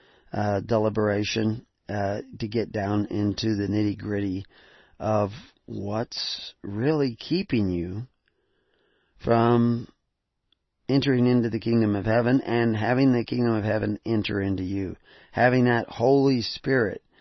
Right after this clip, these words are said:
come upon you and, uh, upon your ministers, because we're a long ways from the kingdom.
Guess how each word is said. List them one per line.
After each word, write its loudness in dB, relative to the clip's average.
come 4
upon 4
you -2
and, 0
uh, -2
upon 0
your -2
ministers, -2
because -2
we're 0
a -2
long 2
ways 2
from -2
the -6
kingdom. -4